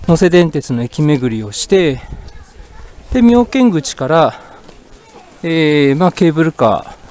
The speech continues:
ー乗ってですね、で、なんとなくやってきたって感じですね。えー、日蓮宗、能勢妙見山、お寺ですね。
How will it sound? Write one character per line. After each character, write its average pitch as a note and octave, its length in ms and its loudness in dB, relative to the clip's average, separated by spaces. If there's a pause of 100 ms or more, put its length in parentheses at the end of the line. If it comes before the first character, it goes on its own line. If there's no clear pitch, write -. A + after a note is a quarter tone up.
(760)
ー D#3 40 0
乗 C#3 60 4
っ B2+ 60 -2
て D3 140 -4
で G#2+ 80 -10
す - 160 -4
ね、 C#3+ 260 0 (960)
で、 B3 80 4
な F#3+ 160 6
ん - 20 0
と A3 120 -2
な A3+ 120 4
く C3+ 280 -4 (1120)
や C#3+ 120 0
っ - 40 -10
て - 140 -4
き - 100 -10
た A#3 120 2
っ - 60 -6
て D3+ 100 -10
感 A#2+ 220 -8
じ - 100 -12
で - 80 -10
す - 120 0
ね。 A#3+ 180 4 (1600)
え E3+ 180 6
ー、 - 20 4
日 D3+ 320 2
蓮 G3 300 4
宗、 C#3 520 -4 (680)
能 D#3 140 4
勢 G#3+ 240 4
妙 F#3 300 0
見 F#3 300 -4
山、 G2+ 280 -8 (580)
お C3 80 -4
寺 E3+ 260 0
で D#3+ 120 0
す - 160 -4
ね。 A2 340 -2